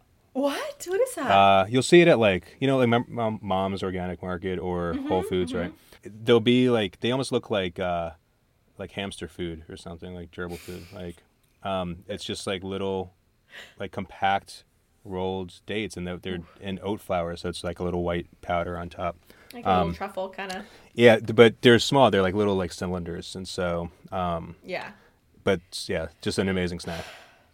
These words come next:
Speaker 1: No, I love dates. And we, we went to the market today to get some groceries, and there was, like,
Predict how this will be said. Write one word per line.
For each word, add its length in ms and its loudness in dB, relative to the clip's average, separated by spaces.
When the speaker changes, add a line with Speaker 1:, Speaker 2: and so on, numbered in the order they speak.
Speaker 1:
No, 260 -12
I 100 -6
love 220 -4
dates. 320 -6
And 140 -6
we, 180 -2
we 280 -4
went 200 -8
to 60 -12
the 80 -4
market 300 -10
today 340 -6
to 120 -6
get 260 -16
some 160 -14
groceries, 420 -6
and 160 -8
there 140 -4
was, 160 -6
like, 160 -6